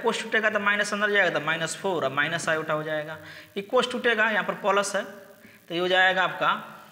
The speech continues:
ये माइनस थ्री हो जाएगा, plus five iota हो जाएगा। अब इसमें क्या करेंगे, बिना iota वाला को एक साथ,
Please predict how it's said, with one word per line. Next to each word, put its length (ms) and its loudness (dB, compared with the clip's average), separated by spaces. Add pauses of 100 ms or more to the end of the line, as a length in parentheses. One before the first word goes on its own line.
(220)
ये 80 -10
माइनस 460 0
थ्री 160 -4
हो 120 2
जाएगा, 380 4 (100)
plus 480 -2 (460)
five 260 -2
iota 240 0
हो 80 2
जाएगा। 340 -2 (420)
अब 100 6
इसमें 220 -2
क्या 160 6
करेंगे, 360 4 (120)
बिना 320 4 (100)
iota 400 6
वाला 220 6
को 160 2
एक 160 2
साथ, 320 0